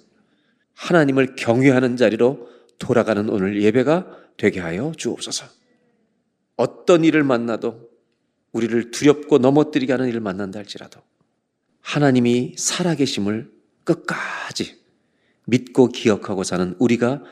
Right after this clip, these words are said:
되게 하여 주옵소서. 나실인들 시체 만지지 말라 하였습니다. 가까이도 가지 말라 하셨습니다.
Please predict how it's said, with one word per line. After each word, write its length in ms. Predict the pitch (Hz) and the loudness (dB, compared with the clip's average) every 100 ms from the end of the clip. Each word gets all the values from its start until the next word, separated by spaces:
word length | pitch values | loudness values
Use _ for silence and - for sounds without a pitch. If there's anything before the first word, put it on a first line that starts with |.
| - | -8
되게 200 | - - | -4 -4
하여 220 | 95 - | -4 -4
주옵소서. 500 | 240 - - - - - _ _ _ _ _ _ _ - | -4 -6 -10 -8 -10 -12 _ _ _ _ _ _ _ -4
나실인들 760 | 98 104 - 110 101 101 101 | 0 0 0 -4 -2 -2 -4
시체 500 | - 190 - - 165 | -2 -4 -4 -8 -6
만지지 360 | 131 98 - - | -8 -8 -10 -10
말라 260 | 90 85 | -10 -12
하였습니다. 680 | 90 98 - - 139 - _ _ _ _ - | -14 -14 -16 -18 -20 -20 _ _ _ _ -10
가까이도 640 | - - - 151 139 139 | -10 -10 0 2 4 2
가지 200 | 120 110 | -2 -2
말라 240 | 107 95 92 | -2 -4 -4
하셨습니다. 600 | - - - - - | -4 -6 -8 -14 -18